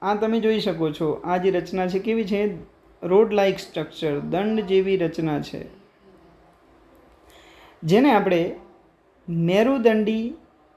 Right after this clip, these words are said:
મેરુદંડ તરીકે ઓળખીએ છીએ. અને આ મેરુદંડ ધરાવતા જે પ્રાણીઓ છે એને શું કહેવાય? મેરુદંડી પ્રાણીઓ તરીકે ઓળખાય છે. અમેરુદંડી પ્રાણીઓની આપણે વાત કરીએ તો અહીંયા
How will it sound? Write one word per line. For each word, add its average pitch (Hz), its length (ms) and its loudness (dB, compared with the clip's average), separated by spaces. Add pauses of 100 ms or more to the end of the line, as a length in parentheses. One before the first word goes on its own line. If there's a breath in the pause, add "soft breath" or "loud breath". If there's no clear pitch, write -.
(460)
મેરુદંડ 214 580 2
તરીકે 214 320 2
ઓળખીએ 180 500 0
છીએ. 262 200 -2
અને 247 120 -2 (160)
આ 220 240 0
મેરુદંડ 269 580 4
ધરાવતા 208 460 2
જે 240 100 -2
પ્રાણીઓ 233 480 2
છે 196 140 -2
એને 185 180 -2
શું 202 140 -6
કહેવાય? 170 340 0
મેરુદંડી 160 580 -2
પ્રાણીઓ 247 380 -4
તરીકે 147 260 -8
ઓળખાય - 380 -14
છે. - 100 -20 (2000 loud breath)
અમેરુદંડી 302 680 6
પ્રાણીઓની 240 480 2
આપણે 214 220 0
વાત 175 220 0
કરીએ 151 340 -2 (2250 loud breath)
તો 302 80 4
અહીંયા 269 460 6